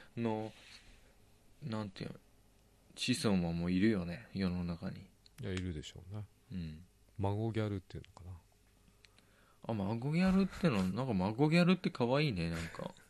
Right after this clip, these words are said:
Speaker 2: <laughs> 新しいな。
Speaker 1: うん。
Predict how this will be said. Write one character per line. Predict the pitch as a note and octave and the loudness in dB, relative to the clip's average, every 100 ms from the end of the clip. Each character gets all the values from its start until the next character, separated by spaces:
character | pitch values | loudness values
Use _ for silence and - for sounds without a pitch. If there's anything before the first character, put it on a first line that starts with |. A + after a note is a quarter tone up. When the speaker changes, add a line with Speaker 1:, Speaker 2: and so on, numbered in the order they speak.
| - - _ - - - - - - - - - - - | -16 -16 _ -20 -20 -20 -20 -20 -20 -20 -18 -18 -18 -10
Speaker 2:
<laughs> | G2 | -4
新 | C#3 C3 | -2 -2
し | - F#2+ | -2 -4
い | |
な。 | C2+ - - _ _ - _ - A#2 | -6 -14 -20 _ _ -20 _ -8 -2
Speaker 1:
う | |
ん。 | G2 E2+ D#2+ | 0 0 -6